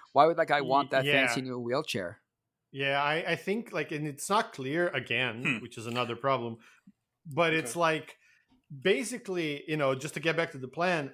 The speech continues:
Speaker 2: the
Speaker 3: Mm-hmm.
Speaker 2: idea was to have them, you know, face each other. And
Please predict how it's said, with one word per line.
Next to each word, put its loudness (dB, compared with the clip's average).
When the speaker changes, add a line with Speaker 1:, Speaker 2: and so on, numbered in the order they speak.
Speaker 2:
the 0
Speaker 3:
Mm-hmm. 2
Speaker 2:
idea 4
was 2
to -4
have -2
them, -4
you -2
know, -2
face -2
each -10
other. -4
And -6